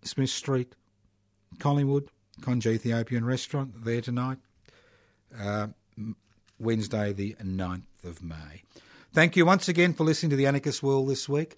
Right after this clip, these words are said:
broadcast via the Community Radio Network. This program has been streaming live on three C R dot org dot A U. My name's Joseph Toscano. I've been hosting today's program. You can leave messages on oh four three nine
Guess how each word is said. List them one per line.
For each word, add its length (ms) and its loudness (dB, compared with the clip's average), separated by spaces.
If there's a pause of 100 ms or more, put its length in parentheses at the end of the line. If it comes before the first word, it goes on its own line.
(240)
broadcast 840 2
via 640 0
the 100 -2
Community 600 -2
Radio 460 0
Network. 460 -6 (540)
This 160 4
program 400 6
has 160 4
been 160 2
streaming 460 2
live 380 4
on 140 0
three 300 2
C 200 -2
R 300 2
dot 300 0
org 520 0
dot 220 -6
A 140 -8
U. 140 -10 (440)
My 120 -4
name's 260 2
Joseph 340 -2
Toscano. 460 -2
I've 60 -4
been 120 -2
hosting 420 -4
today's 440 -6
program. 580 -12 (500)
You 100 -4
can 160 2
leave 200 4
messages 500 2
on 240 0
oh 220 8
four 480 6 (180)
three 400 4
nine 540 2